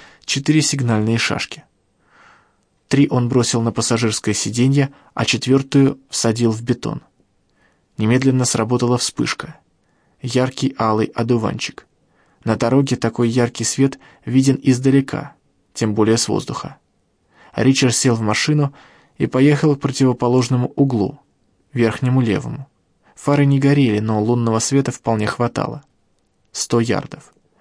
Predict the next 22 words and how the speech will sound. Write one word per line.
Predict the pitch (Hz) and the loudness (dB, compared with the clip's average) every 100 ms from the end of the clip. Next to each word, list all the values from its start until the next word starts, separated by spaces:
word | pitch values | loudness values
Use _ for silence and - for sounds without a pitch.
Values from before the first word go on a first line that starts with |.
| - - - - | -20 -20 -20 -6
Там | 117 127 | -2 0
он | 135 | 0
поставил | 139 - 143 135 | -2 0 2 2
вторую | 131 - 139 110 104 | 0 0 0 0 -2
шашку. | - - - 160 _ _ _ _ - | -4 -8 -10 -16 _ _ _ _ -10
Теперь | - - 131 | -4 2 4
ему | 143 139 | 4 4
нужно | 139 139 135 | 4 2 0
было | 131 131 131 | 2 2 2
проехать | 123 113 113 120 117 | 0 0 -2 -4 -4
две | 117 110 | -2 -2
мили. | 104 - 151 - _ _ _ - | -4 -6 -12 -16 _ _ _ -8
Сомнительное | 170 165 135 101 101 101 | 0 2 2 0 -2 -2
удовольствие. | 107 110 104 - - 135 - _ _ - - 113 | -2 -2 -2 -6 -10 -14 -18 _ _ -20 -10 -6
Ветровое | 107 117 123 117 | -2 2 2 0
стекло | - 135 123 | -2 -2 0
разбилось, | 120 113 120 156 117 - | 2 0 2 2 2 0
а | 110 107 | -4 -2
ветер | 131 127 123 120 - _ _ _ | 0 0 0 -2 -16 _ _ _
оставался | - - 113 113 - | -10 -4 -2 0 -2
обжигающе | 117 120 120 120 113 101 - 117 | -4 -4 -2 -2 0 0 0 -4
холодным. | 120 104 104 - | -2 -2 -4 -8